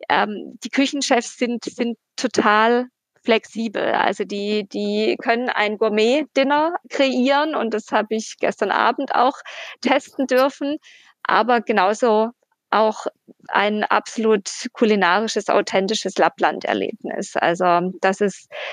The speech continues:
das ist das, was, was einen hier erwartet. Und ja, einfach diese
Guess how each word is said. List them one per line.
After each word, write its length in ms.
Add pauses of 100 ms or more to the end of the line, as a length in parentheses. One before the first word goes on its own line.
das 180
ist 140
das, 180
was, 380
was 180
einen 200
hier 120
erwartet. 920 (200)
Und 520
ja, 260
einfach 360
diese 340